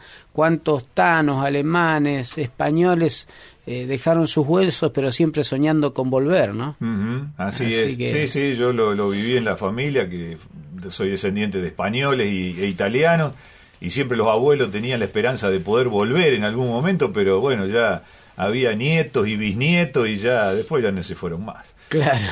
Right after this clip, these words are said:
Speaker 2: Y cuando usted se vino hace cuarenta y pico de años, ¿se imaginaba que usted iba a ser concejal de la ciudad?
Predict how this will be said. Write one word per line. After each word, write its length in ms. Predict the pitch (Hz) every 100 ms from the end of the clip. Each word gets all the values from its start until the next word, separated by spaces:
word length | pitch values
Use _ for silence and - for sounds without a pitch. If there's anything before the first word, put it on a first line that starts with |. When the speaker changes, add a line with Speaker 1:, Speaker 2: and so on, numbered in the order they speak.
| -
Speaker 2:
Y 120 | 135
cuando 260 | 131 151 165
usted 140 | 220
se 160 | 180 196
vino 180 | 214 202
hace 200 | 170 143
cuarenta 500 | 151 147 147 143 143
y 60 |
pico 320 | 143 185 180 165
de 120 | 185
años, 360 | 214 185 139
¿se 80 | -
imaginaba 600 | 113 113 - 120 104 151
que 80 | 113
usted 160 | 101 131
iba 120 | 123
a 40 |
ser 240 | 101 101 - -
concejal 760 | 214 202 175 135 - 180 180
de 80 | 127
la 100 | 120
ciudad? 360 | 117 - -